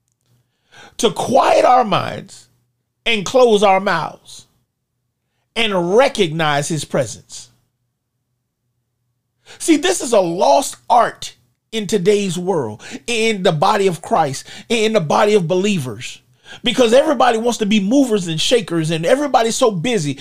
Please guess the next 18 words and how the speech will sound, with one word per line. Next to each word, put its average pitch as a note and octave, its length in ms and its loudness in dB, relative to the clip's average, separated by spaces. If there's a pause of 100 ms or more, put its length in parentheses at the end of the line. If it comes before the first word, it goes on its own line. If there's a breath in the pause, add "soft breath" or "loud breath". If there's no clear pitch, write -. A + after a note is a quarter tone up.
(140 loud breath)
We, A#3+ 160 2
we G#3+ 160 -2
got E3+ 220 0
so - 280 0
much C4 180 0
stuff A3+ 280 -2
going A3 300 2
on, D#3+ 300 0 (220 loud breath)
especially A3+ 720 0
in A3 140 -6
this A3 400 -2 (100)
information A3+ 800 0
age, F3+ 260 0
this G#3 260 -2 (160 loud breath)
social C4 500 0
media A#3 440 2
age, E3 300 0
where F3 200 2